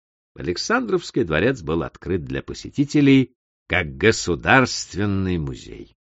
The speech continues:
В период нацистской оккупации во дворце разместилась дивизия С С, поэтому сам дворец пострадал меньше, чем Екатерининский. Затем во дворце располагались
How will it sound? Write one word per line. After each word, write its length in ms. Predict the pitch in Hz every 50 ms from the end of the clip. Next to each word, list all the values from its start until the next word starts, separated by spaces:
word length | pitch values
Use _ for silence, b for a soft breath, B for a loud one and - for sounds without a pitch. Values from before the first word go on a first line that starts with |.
| _ _ _ _ _ _ _ _ _ _ _ _ _ _ _ _
В 80 | _
период 320 | - - 78 98 110 101 87
нацистской 480 | 104 110 - - 107 - - - 101
оккупации 680 | 95 - 101 - 101 107 - - - 135 135 139 139 139 _ _ _ _ _ _ _ _ _ _
во 160 | - 82 110
дворце 420 | 87 95 127 123 117 - - 127 131
разместилась 760 | 127 113 90 110 117 - - - - 117 120 117 104 95
дивизия 520 | 80 80 107 104 107 95 80 92 98 95 90
С 120 | - -
С, 380 | 65 - - - - - _ _ _ _ _ _ _ _ _ _ _
поэтому 260 | - 65 - - 64 -
сам 280 | - - 80 95 107
дворец 340 | 113 117 123 123 123 120 -
пострадал 520 | - - - - - 65 67 85 92 113
меньше, 560 | 117 85 71 73 82 98 110 - - - 120 -
чем 280 | _ - - 64 69
Екатерининский. 1120 | 71 71 85 - - 170 - - - - - - - - - _ - - _ _ - - _ _ _ _ _ _ -
Затем 640 | 92 92 - 139 143 - - - 107 127 151 156 - _ -
во 160 | 87 110 120
дворце 560 | 82 87 98 82 - - - 117 127 147 151 -
располагались 840 | - 90 110 - - - 80 80 80 90 113 127 120 - - -